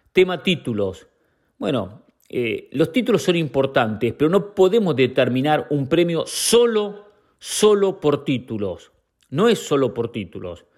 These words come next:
Lewandowski no ganó la Champions, no ganó, no ganó nada con Polonia, ganó la Bundesliga, que lo gana el Bayern año tras año.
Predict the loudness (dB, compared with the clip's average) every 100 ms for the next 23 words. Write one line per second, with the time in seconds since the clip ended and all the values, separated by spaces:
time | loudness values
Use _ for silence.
0 | _ _ -4 0 2 2 0 0 0 0
1 | 2 0 0 -4 -6 -6 -18 _ _ -6
2 | -2 0 -2 -2 0 2 0 -2 -2 -4
3 | 0 4 4 4 0 -4 -6 -14 _ _
4 | -2 2 2 2 2 4 4 4 4 0
5 | -20 _ -4 0 2 2 2 0 2 4
6 | 4 0 -2 -2 -2 -4 -4 -2 -6 -6
7 | -10 -12